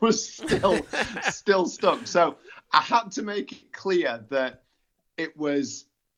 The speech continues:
Speaker 1: it, it's a ten year, it is a ten-year-old's perspective of that team. It runs right through the book. This book is seen through the eyes of ten-year-old me. Um, and that's how I wanted it to come across, because if I was gonna get across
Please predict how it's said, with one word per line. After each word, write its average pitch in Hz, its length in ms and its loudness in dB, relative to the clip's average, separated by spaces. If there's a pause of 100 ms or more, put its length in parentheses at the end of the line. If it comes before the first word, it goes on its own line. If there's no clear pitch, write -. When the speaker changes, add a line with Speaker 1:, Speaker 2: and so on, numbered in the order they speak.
(580)
Speaker 1:
it, 170 120 -4 (180)
it's 175 200 -2
a 147 60 -8
ten - 260 0
year, 160 160 2 (120)
it 156 100 -12
is 139 140 -6
a 127 40 -2
ten-year-old's 175 840 2
perspective - 800 -4
of 113 160 -4
that 120 240 0
team. 107 400 -8
It 131 180 -8
runs 135 400 0
right 151 260 2
through 143 140 -4
the 123 80 -4
book. 104 340 -8
This 151 220 -2
book 156 320 -2
is - 220 -2
seen 120 400 -4 (340)
through 147 180 4
the 139 140 2
eyes 139 300 2
of 113 100 -10
ten-year-old 127 640 -4
me. 117 320 -4 (640)
Um, 127 300 0
and 127 140 -8
that's 151 240 0
how 135 180 0
I 131 40 2
wanted 143 540 0
it 120 160 -6
to - 80 -16
come 127 220 -4
across, 117 340 -4
because 117 200 -12
if 120 100 -6
I 120 40 0
was 120 120 -8
gonna 175 200 -2
get 160 200 0
across - 560 -2